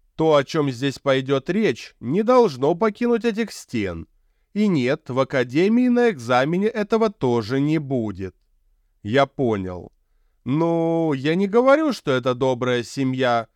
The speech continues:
с тобой что-то сделает, если проболтаешься.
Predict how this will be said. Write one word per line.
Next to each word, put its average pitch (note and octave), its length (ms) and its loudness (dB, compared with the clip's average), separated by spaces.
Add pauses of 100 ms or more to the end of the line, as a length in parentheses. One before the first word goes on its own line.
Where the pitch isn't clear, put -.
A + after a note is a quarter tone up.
(120)
с - 100 -20
тобой C3 400 -2
что-то C#3+ 380 -2
сделает, E3+ 580 0
если A#2 260 -2
проболтаешься. A2+ 1300 -2